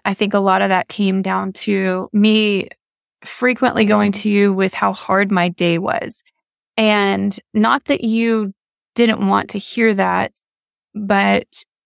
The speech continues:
you weren't in the same position. It would be like someone from your job going to complain to you about their role in the company, but you don't have that position or any authority to help fix that.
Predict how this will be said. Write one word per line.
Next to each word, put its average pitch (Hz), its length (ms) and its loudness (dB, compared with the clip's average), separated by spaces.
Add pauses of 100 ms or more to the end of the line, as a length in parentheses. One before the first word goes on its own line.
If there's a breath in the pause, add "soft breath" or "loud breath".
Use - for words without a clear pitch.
(140)
you 220 260 2
weren't 247 300 2
in 240 160 4
the 214 80 2
same 202 500 0 (300)
position. 202 480 0
It - 80 -4
would 202 160 -2
be 214 140 2
like 196 200 0
someone 214 320 0
from 202 220 -2
your 190 160 -4
job 180 440 0
going 185 400 -2
to 185 440 -2 (580)
complain 214 400 4
to 208 60 4
you 202 120 4
about 190 280 0
their 202 160 2
role 190 240 2
in 180 80 0
the 185 80 0
company, 196 480 -2
but 185 160 -2
you 202 160 2
don't 202 180 0
have 190 180 -2
that 185 180 -2
position 190 440 -2
or 180 280 2
any 202 200 2
authority 180 420 0
to 180 60 -6
help - 320 -4
fix - 260 -4
that. 180 300 0